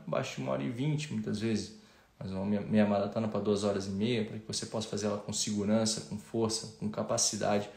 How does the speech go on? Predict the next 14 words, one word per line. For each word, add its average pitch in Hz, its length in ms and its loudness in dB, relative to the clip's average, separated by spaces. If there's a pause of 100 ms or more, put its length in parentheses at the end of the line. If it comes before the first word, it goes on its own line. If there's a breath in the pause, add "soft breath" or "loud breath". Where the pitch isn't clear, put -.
(420 loud breath)
pra 104 140 0
curtir - 800 -2 (380)
as, 135 240 0
esses 127 340 -2
vinte 135 240 -2
e 160 60 -2
um - 60 -2
quilômetros, 113 460 0
mesmo 110 380 4
que - 160 -12
de 139 80 -4
uma 135 120 0
forma 123 640 0 (240)
lenta. 135 380 0